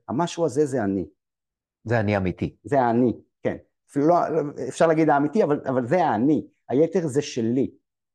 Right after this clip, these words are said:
Speaker 1: אוקיי? ואנחנו חיים בעידן שאנחנו ממזגים את האני והשלי. למשל, אם אני אעמוד מחוץ לרכב שלי, ואתה תיכנס בו, אני אשאל אותך למה נכנסת בי.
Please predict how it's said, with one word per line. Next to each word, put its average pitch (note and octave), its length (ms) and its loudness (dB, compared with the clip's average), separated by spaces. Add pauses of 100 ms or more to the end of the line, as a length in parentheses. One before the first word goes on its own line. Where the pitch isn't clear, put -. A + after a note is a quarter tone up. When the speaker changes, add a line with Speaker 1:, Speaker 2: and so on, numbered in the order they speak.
(260)
Speaker 1:
אוקיי? F3+ 360 0 (260)
ואנחנו B2+ 720 0
חיים E3+ 340 0
בעידן D3 800 0
שאנחנו C#3 440 -2
ממזגים B2+ 760 2
את E3 160 -2
האני C#3+ 420 0
והשלי. C#3 600 -2 (260)
למשל, B2+ 280 0 (120)
אם E3+ 120 2
אני D#3 240 2
אעמוד C3 340 2
מחוץ C#3+ 360 -4
לרכב D3 400 -2
שלי, D#2+ 340 -14 (920)
ואתה A2+ 340 0
תיכנס C#3 580 -2
בו, E2+ 320 -6 (500)
אני B2 140 -2
אשאל C3+ 180 -2
אותך C3 240 -2
למה C3+ 160 4
נכנסת E3 480 0
בי. E2+ 280 -8